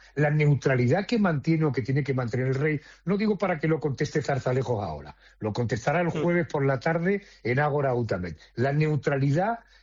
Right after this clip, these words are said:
Speaker 1: que, eh, constitucionalmente se, está obligada a la corona en este momento, le convierte también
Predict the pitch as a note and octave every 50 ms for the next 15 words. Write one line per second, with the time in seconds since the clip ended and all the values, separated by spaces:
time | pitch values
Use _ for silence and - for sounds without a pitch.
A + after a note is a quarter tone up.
0 | _ _ - D3+ C3+ A2 - - - G#2+ G#2+ A2 G#2+ - C3 C3 - - - A2
1 | - B2 - B2+ A#2+ C#3+ D#3 D3+ D3 D#3+ D#3 C3+ - D3 - - - - - -
2 | - - - C#3 C#3+ C3+ C3 B2 A#2 B2+ C#3+ C#3 C3+ B2+ B2 A#2 G#2+ A2+ G#2+ A#2+
3 | C#3+ C#3+ C3+ A#2+ A2 - _ - - - _ - F#2+ G#2 B2+ C#3 - - D3+ C#3+
4 | B2+ B2 C#3 C#3 C3+ - G#3+ A#3 - _ - - _ _ _ C3+ C#3+ B2+ D3 C#3
5 | C3 C#3 E3+ F#3 B3+ A3 - G#3+ E3 C#3+ C#3 C#3 C#3 C3+ C3 -